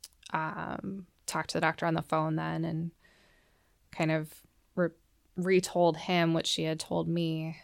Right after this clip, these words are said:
And then the next few weeks were just kind of a whirlwind. They were trying to figure out kind of what was going on with her growth and why,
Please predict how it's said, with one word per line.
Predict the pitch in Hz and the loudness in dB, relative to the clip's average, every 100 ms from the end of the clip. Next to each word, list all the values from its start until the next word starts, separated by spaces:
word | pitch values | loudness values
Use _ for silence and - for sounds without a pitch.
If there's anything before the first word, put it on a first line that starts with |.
| _ _ | _ _
And | 175 170 | 2 4
then | 175 | 6
the | |
next | 175 170 - - | 6 4 0 0
few | 202 170 | 2 4
weeks | 170 - | 2 0
were | 175 | -2
just | 170 165 - | -2 -4 -2
kind | 175 | 0
of | 170 | 2
a | 170 | 2
whirlwind. | 165 160 170 170 160 156 160 - | 2 4 4 2 0 0 -4 -6
They | - 165 | -4 -2
were | 165 | -2
trying | 175 165 | 0 0
to | 160 | 0
figure | - 160 165 | -2 -2 2
out | 165 - | 2 0
kind | - 165 | -2 -2
of | 165 170 - - - - - - _ _ | -2 -6 -14 -20 -20 -20 -20 -20 _ _
what | 202 190 | 6 8
was | 196 | 6
going | - 180 | 6 6
on | 170 170 | 6 4
with | 175 175 | 4 2
her | 170 | -2
growth | 175 170 170 180 185 - | 2 4 4 2 -2 -4
and | 165 160 | -2 0
why, | 165 160 156 160 165 165 165 165 | 0 0 0 -2 -2 -2 -2 -6